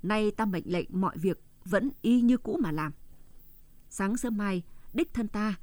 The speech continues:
sẽ tới hai quân doanh thủy bộ kiểm điểm các tướng. Những là vàng bạc trong kho, nhất loạt theo cấp chức, thưởng cho binh tướng để chúng tăng sĩ khí. Tất thầy thuyền bè thu nạp về thủy trại Long Biên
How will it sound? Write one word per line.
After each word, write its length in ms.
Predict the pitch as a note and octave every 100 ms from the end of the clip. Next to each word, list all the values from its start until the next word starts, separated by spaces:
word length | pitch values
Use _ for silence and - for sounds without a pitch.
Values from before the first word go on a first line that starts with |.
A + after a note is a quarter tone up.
| - -
sẽ 160 | - -
tới 280 | A#3 A#3+ D#4+
hai 180 | - C#4
quân 220 | - C#4
doanh 180 | D4 C4+
thủy 140 | -
bộ 280 | D3 E3 - -
kiểm 180 | G#3
điểm 180 | D3 F3+
các 200 | - B3+
tướng. 180 | G#3 A3 - - - - - - - - - - -
Những 180 | C4 F4
là 220 | G#3+ F3+
vàng 260 | - F#3+
bạc 140 | F3 E3+
trong 160 | - B3+
kho, 300 | - B3+ C4 - -
nhất 280 | G#3 E4+ -
loạt 180 | F#3+ F3 - -
theo 180 | - G3+
cấp 200 | - D#4+ -
chức, 160 | D#4+ F4+ - - -
thưởng 240 | - G#3 C#3
cho 120 | -
binh 160 | G3 F#3+
tướng 240 | G3+ G3+ E4 - -
để 260 | F#3 F#3+ D#3
chúng 200 | - B3+
tăng 220 | A3 F#3+
sĩ 160 | - -
khí. 240 | G#3 C4 - - - - - - -
Tất 200 | F4+ -
thầy 260 | G#3 F3
thuyền 280 | - G#3 F#3
bè 280 | G3 F#3+ F3 -
thu 140 | D#4
nạp 260 | B3 G3 -
về 300 | D3 F#3 E3
thủy 200 | - F#3+
trại 180 | - -
Long 180 | C4 A#3+
Biên 220 | C4